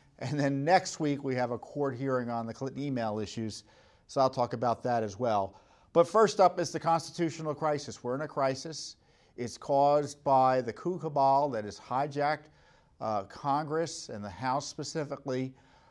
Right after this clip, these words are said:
for the purposes of abusing the powers entrusted to them by you, the American people, to try to take out President Trump through an illicit impeachment process. Uh, today, uh, this week, they held hearings about,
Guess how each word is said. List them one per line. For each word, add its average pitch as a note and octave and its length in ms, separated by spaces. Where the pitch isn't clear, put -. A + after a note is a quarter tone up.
for A#2 160
the A2 80
purposes C#3+ 600
of A#2 120
abusing C3 560
the C#3+ 80
powers C#3+ 480
entrusted C#3 560
to D#3 100
them C3 240
by A2+ 140
you, A2+ 340
the D3+ 160
American D3+ 480
people, A2+ 500
to B2 100
try C3 320
to C3 80
take C3 280
out A#2+ 260
President A2 440
Trump G2+ 380
through A2 240
an G#2+ 60
illicit G#2+ 480
impeachment G#2 520
process. F2 680
Uh, G#2 260
today, C#3 600
uh, A2 240
this C3 340
week, D3+ 300
they A#2 160
held A#2+ 300
hearings C#3+ 560
about, A#2+ 560